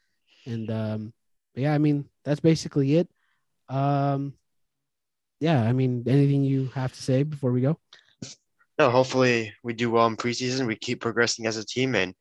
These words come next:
Speaker 2: get ready for the start of the season, which is in just about a month.
Speaker 1: Yeah, I know. Oh, yeah, it's exactly a month. I, I realized it's the twenty-seventh. So, yeah, exactly in one month, Galaxy season starts. So,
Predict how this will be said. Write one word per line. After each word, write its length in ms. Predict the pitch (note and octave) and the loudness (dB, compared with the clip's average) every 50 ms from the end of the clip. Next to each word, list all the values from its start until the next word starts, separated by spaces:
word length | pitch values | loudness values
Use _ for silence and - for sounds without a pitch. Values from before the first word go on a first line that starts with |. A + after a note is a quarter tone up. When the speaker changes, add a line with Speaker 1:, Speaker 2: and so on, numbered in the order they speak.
| _ _ | _ _
Speaker 2:
get 100 | - B2 | 0 2
ready 160 | G2+ A2+ B2 A#2+ | 4 4 2 2
for 100 | - B2+ | 0 -2
the 80 | A2+ | -4
start 220 | A2 - - B2+ B2 | -2 0 0 0 0
of 40 | A#2+ | 0
the 40 | A#2+ | 0
season, 300 | - - B2 A2+ B2 B2 | -2 -2 -2 -2 -4 -4
which 220 | A#2 A#2 - - - | -4 -2 -2 -2 -2
is 400 | A#2+ A2+ F2+ - - - - _ | -2 -4 -6 -8 -12 -20 -12 _
in 160 | - B2+ A#2+ A#2+ | -4 -2 -2 -2
just 220 | A#2 A#2+ - - | -2 -2 -2 -2
about 220 | B2 A2 A#2 A2+ | 0 2 4 4
a 40 | A2+ | 4
month. 320 | A2+ B2 B2+ A#2+ A2+ - - _ _ _ _ _ _ _ _ _ _ _ _ _ _ _ _ _ _ _ _ _ _ - | 2 2 0 0 -2 -6 -16 _ _ _ _ _ _ _ _ _ _ _ _ _ _ _ _ _ _ _ _ _ _ -2
Speaker 1:
Yeah, 160 | C3 C#3+ A#2+ | 0 0 0
I 80 | A2 A2+ | 0 -2
know. 320 | A#2+ C3+ C3+ A#2+ A2 G#2 - - - - | -2 -2 -2 -2 -4 -4 -8 -12 -8 -2
Oh, 140 | C3+ D3+ | 0 0
yeah, 140 | C3 A#2+ A#2 | 2 2 0
it's 160 | A#2+ - - | -2 -2 -4
exactly 480 | B2 A2+ A2 B2+ C3+ G3+ - - C3+ A2+ | -6 -4 -2 -2 -2 -2 -2 -2 -4 -4
a 60 | G#2+ | -4
month. 300 | G#2 G2+ G2+ G2+ - - - _ _ _ _ _ _ _ _ _ - | -4 -6 -8 -8 -10 -14 -20 _ _ _ _ _ _ _ _ _ -20
I, 280 | F2+ G#2+ A#2+ _ - A2 | -20 -20 -18 _ -8 -8
I 40 | A#2 A2+ A2+ | -6 -6 -6
realized 420 | A#2 B2 B2+ B2 B2 B2 A#2+ A2+ | -4 -2 0 0 0 0 -2 -4
it's 140 | A2+ - - - | -8 -18 -20 -20
the 80 | - | -14
twenty-seventh. 480 | - C3 B2 B2 A2+ C3+ C#3+ B2 G#2 - | -8 -6 -4 -4 -2 -2 -2 -2 -4 -4
So, 80 | - B2+ | -2 0
yeah, 180 | C3 D#3+ C#3+ A2+ | 2 2 2 0
exactly 440 | G2+ G#2+ B2 B2+ C3+ B2+ C#3 C3+ | -2 -4 -4 -4 -4 -4 -4 -4
in 60 | C3 C3 | -4 -2
one 180 | C3 C#3 C#3 | -2 0 0
month, 260 | C3 C#3+ F3 F3+ - _ _ _ _ _ _ _ _ _ _ | 2 2 2 0 -2 _ _ _ _ _ _ _ _ _ _
Galaxy 380 | - A2+ A#2+ C3 C3 - - C3+ | -4 -2 -2 -2 -2 -2 -6 -8
season 340 | B2 - C#3 C3+ C3 C3 A#2+ | -6 -4 -2 -2 -2 -4 -6
starts. 440 | - - C3+ C#3 D#3 D#3+ - - - | -4 -4 -4 -4 -4 -4 -8 -12 -8
So, 280 | - A#2+ A#2+ A#2+ - | -6 -4 -4 -4 -6